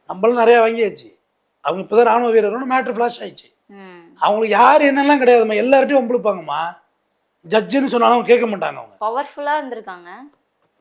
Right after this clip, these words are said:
Speaker 1: அவங்களுக்கு எதுவுமே தெரியாது. அவங்களோட ட்ரெயின், ட்ரைனிங்கே அதுதான். எவன் வந்தாலும் நீ காசு வாங்குறது அவன் வேலை. ஒரு வண்டி ஃப்ரீயா போகக்கூடாது. உத்தரவு என்ன? இதுதான் உத்தரவு.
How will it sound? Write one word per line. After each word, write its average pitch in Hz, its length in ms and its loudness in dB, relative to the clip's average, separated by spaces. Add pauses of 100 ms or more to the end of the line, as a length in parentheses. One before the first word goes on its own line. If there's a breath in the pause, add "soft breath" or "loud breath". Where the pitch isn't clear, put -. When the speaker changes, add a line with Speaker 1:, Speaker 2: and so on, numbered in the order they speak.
(260)
Speaker 1:
அவங்களுக்கு 240 340 4
எதுவுமே 320 220 4
தெரியாது. 302 380 6
அவங்களோட 226 240 2
ட்ரெயின், 285 360 2
ட்ரைனிங்கே 294 380 4
அதுதான். 226 440 0 (240)
எவன் 247 340 6
வந்தாலும் 302 300 4
நீ 247 80 -2
காசு 240 320 4
வாங்குறது 214 220 -2
அவன் 196 120 -2
வேலை. 139 160 -12 (440)
ஒரு 240 200 4
வண்டி 240 200 2
ஃப்ரீயா 208 260 -4
போகக்கூடாது. 143 360 -10 (800)
உத்தரவு 214 360 0
என்ன? 196 180 -6
இதுதான் 196 280 0
உத்தரவு. - 400 -14